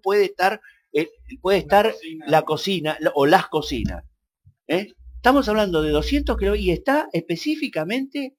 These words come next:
Speaker 1: ubicado el lugar. ¿Qué, no podemos hacer nada?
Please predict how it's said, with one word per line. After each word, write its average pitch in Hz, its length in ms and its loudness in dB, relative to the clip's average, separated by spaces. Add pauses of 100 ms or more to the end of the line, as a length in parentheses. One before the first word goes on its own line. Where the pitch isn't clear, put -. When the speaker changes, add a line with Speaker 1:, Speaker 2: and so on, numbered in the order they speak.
(140)
Speaker 1:
ubicado 160 880 2 (100)
el 127 140 -4
lugar. 113 480 0 (1300)
¿Qué, 277 100 2
no 247 120 6
podemos 226 340 6
hacer 175 280 -2
nada? 240 480 0